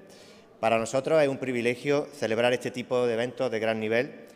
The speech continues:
no solo porque es una forma de reconocer la posición que tiene Alcalá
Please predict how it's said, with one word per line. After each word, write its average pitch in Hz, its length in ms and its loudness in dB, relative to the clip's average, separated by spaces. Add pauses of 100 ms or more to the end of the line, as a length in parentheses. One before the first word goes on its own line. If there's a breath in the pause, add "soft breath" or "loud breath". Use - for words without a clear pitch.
(140)
no 117 80 -6
solo 139 480 0
porque 113 180 -6
es 120 40 2
una 120 120 0
forma 120 360 -2
de 117 100 2
reconocer 107 640 -4
la 110 100 -4
posición 113 480 -6
que 104 560 -4
tiene 123 200 -2
Alcalá 113 440 -2